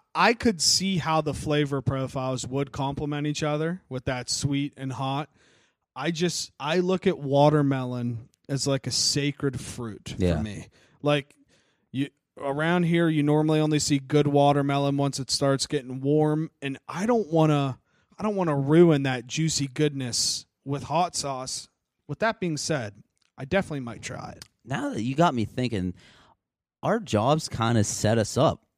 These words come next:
Speaker 2: to just be on the road, like, as comedians.
Speaker 1: Dude.
Speaker 2: That's what, uh, Andrew Santino, I forget what I was listening, he was saying for a while before he was making any money on the road, like, he would just, he,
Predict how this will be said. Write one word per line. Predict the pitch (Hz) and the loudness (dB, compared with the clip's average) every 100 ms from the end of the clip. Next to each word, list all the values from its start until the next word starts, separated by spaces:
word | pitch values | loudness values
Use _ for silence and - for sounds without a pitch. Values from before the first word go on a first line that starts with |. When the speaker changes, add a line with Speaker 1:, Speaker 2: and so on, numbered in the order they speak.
| _ | _
Speaker 2:
to | 107 90 | -4 -2
just | 90 98 87 | 0 -2 -2
be | 101 107 | 0 2
on | 104 | 2
the | 101 | 2
road, | 87 104 95 78 | 2 2 0 -2
like, | 80 80 - | -6 -6 -4
as | 87 - | -6 -4
comedians. | 98 87 104 101 71 78 - - - - _ _ _ _ _ | -4 -2 0 0 -4 -12 -12 -10 -10 -14 _ _ _ _ _
Speaker 1:
Dude. | 202 180 - _ - | 4 4 0 _ 4
Speaker 2:
That's | 151 - | 4 8
what, | 180 - | 6 6
uh, | 104 120 110 101 | 0 2 2 2
Andrew | 135 147 139 | 2 4 4
Santino, | - 139 131 160 143 90 | 2 0 2 4 4 4
I | 87 | 2
forget | 107 101 - | -4 -6 -6
what | 101 | -10
I | 101 | -10
was | 95 | -8
listening, | 95 90 95 90 | -10 -8 -6 -4
he | 113 | 0
was | 104 | -2
saying | - 110 104 101 95 _ _ _ _ _ _ _ | 0 -2 0 -2 -6 _ _ _ _ _ _ _
for | - - 127 | 0 8 10
a | |
while | 113 123 127 113 | 10 10 10 8
before | - 107 - 123 | 6 0 4 4
he | 113 | 4
was | 113 107 | 2 0
making | 104 107 98 | 0 0 2
any | 101 101 | 2 2
money | 95 104 113 95 95 - | 0 0 0 -2 -4 -6
on | 90 92 92 | -2 0 0
the | 90 | 2
road, | 90 90 95 | 4 4 4
like, | 90 85 | 2 -2
he | - 104 | 0 0
would | 92 | 2
just, | 95 - - | 0 -4 -10
he, | 101 107 | -4 -4